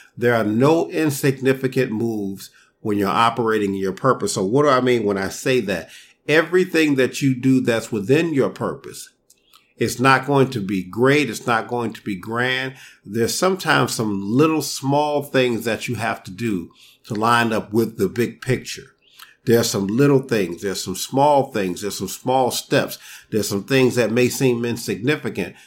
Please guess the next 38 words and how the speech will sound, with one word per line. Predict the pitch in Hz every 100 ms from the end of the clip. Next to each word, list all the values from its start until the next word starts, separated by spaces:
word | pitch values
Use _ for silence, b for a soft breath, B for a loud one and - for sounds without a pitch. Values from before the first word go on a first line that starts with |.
| b -
but | 120 120
they | 117
do | 120 135
line | 123 117 117 113
up | 113 - B B -
with | 110 110
the | 98
big | 92 117 -
picture. | - 120 - 92 B B -
Let | 127
me, | 135
let | 135 139
me | 135
give | 127 120
an | 117
example | 104 123 120 120
like | 107 104 95
this. | 110 110 - B B B
You | 117
know, | 120 117 104 - _
uh, | 131 113
when | 101 110
you're | 107
building | 87 127 165 139 117
a | 107
house, | - - 120 -
if | 113 98
you're | 110
building | 104 120 147 131 113
a |
house | 98 131 104 76 - - _ _ _ _ -
and | 113
you're | 101 98 131
using | 127 123 101
bricks | 131 151 -
to | -
build | 101 123
a | 107